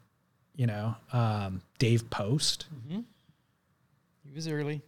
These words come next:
Speaker 1: And then those guys that were kind of in the magazines, but in
Speaker 2: Yeah.
Speaker 1: the local scene, it w-, that's
Speaker 2: Yeah.
Speaker 1: who jumps out at me.
Speaker 2: For sure. Yeah,
Speaker 1: Mike,
Speaker 2: they were
Speaker 1: Mike Morrissey.
Speaker 2: Mike Morrissey, yep.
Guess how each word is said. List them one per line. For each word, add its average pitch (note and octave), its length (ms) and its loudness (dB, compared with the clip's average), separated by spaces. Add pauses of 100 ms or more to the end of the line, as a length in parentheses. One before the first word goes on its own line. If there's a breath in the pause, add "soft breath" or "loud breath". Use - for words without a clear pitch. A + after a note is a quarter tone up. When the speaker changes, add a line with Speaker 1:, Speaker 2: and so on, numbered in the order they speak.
Speaker 1:
And C3+ 120 12
then B2+ 100 12
those A#2+ 220 10
guys A#2 380 6
that B2 140 4
were A#2 120 4
kind A#2 200 6
of A2 60 6
in A2+ 80 6
the G#2+ 60 6
magazines, A2 580 2
but C3+ 160 6
in C#3+ 100 12
Speaker 2:
Yeah. C#3+ 80 12
Speaker 1:
the A#2+ 60 8
local C#3 380 10
scene, A2 360 4
it G2 40 0
w-, A2 180 -8 (120)
that's A2+ 340 0
Speaker 2:
Yeah. D#3+ 160 6
Speaker 1:
who G#2+ 200 -2
jumps - 320 -2
out G#2+ 160 -2
at G2+ 120 -6
me. G#2+ 240 -6 (180)
Speaker 2:
For D#3 80 -6
sure. C3+ 460 0
Yeah, D3 160 0
Speaker 1:
Mike, C3+ 160 8
Speaker 2:
they - 60 6
were B2+ 180 10
Speaker 1:
Mike C3 240 10
Morrissey. C3 680 6
Speaker 2:
Mike D3+ 220 -4
Morrissey, C#3+ 460 -4
yep. D3+ 260 -4